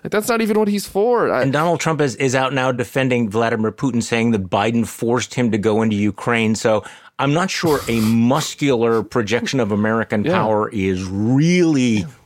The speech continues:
Speaker 2: what the Republican Party's about right now.
Speaker 1: He also said that the House was gonna be strong on Ukraine. <laughs> I was like,
Speaker 2: Oh.
Speaker 1: and I just, I kept having to interrupt. I was like, "What world are you living in, Carl? This is not the party.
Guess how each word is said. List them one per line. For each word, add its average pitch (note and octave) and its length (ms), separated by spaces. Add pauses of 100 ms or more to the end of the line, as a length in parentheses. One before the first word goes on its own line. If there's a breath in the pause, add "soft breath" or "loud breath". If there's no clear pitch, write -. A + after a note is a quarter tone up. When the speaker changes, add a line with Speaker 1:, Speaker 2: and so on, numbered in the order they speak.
(100)
Speaker 2:
what G#2+ 300
the A#2 80
Republican A2 420
Party's G#2 240
about G2 360
right G2 200
now. F2+ 240
Speaker 1:
He C3+ 100
also D3 260
said C#3 200
that A#2 120
the F#2+ 100
House A#2 340
was A2 140
gonna G#2+ 180
be F#2 140
strong B2+ 500
on A2 100
Ukraine. F3+ 680
<laughs> - 60
I - 120
was - 320
like, G4 140 (160)
Speaker 2:
Oh. - 0
Speaker 1:
and B3 260
I G3 100
just, F3 180
I D3 140
kept F3+ 180
having D#3 200
to B2 40
interrupt. D3 240
I D#3+ 40
was C#3+ 120
like, C#3 80
"What D3+ 240
world G#3+ 260
are B3+ 60
you G3 160
living G4 300
in, D4 120
Carl? G#3+ 440 (380 loud breath)
This A3 200
is G3 140
not E3 220
the D#3 40
party. D3 460